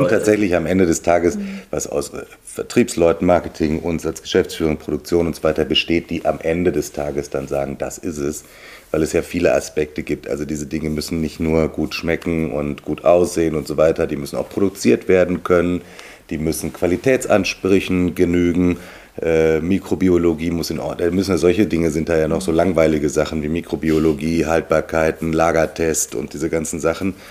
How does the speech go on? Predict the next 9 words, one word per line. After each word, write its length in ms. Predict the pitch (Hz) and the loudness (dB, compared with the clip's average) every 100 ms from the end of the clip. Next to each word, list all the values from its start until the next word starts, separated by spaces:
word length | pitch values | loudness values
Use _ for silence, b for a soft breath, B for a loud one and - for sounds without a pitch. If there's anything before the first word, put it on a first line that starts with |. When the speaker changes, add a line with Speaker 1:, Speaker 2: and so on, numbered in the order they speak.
| B - | B -4
Speaker 1:
Mm, 240 | 135 131 127 - _ _ _ _ _ _ | 4 4 4 -2 _ _ _ _ _ _
wir 160 | 123 135 | 0 4
müssen 220 | 147 151 | 4 4
noch 160 | 147 170 | 2 4
über 280 | 127 120 | 4 4
ein, 260 | 101 117 113 | 4 2 0
ein 340 | 113 117 113 80 73 | 0 -2 -2 -4 -2
Negativereignis 1080 | 127 143 147 147 131 131 123 123 127 - - - | 2 4 2 0 -2 0 -2 -4 -6 -6 -12 -14
sprechen. 560 | - - 143 127 135 127 | -16 -4 0 0 2 0